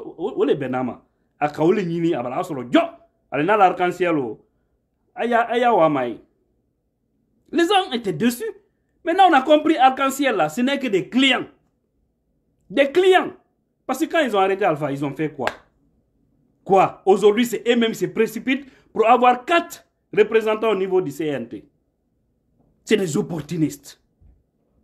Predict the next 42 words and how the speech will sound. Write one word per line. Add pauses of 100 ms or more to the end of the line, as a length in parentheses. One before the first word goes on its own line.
(580)
Alors,
si
on
a
dit
ça, (280)
pour
accompagner (800)
la
transition, (260)
nous,
ici
aux
États-Unis, (200)
je
sais (180)
ce
que
nous
sommes
en
train
de
faire, (340)
pourvu
que
les
autorités
américaines
puissent
aider (380)
la
transition
guinéenne. (600)
On
ne
dort
pas,
on
a
des
responsables.